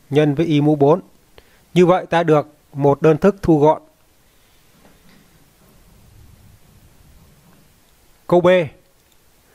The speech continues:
Không phẩy năm x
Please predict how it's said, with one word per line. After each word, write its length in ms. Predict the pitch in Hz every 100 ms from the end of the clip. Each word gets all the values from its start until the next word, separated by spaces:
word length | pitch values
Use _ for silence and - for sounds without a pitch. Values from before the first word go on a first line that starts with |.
| _ _ _
Không 460 | - - 196 208
phẩy 220 | 196 143 135
năm 280 | 175 180 135 - - _ _ _ _ _ _
x 140 | 208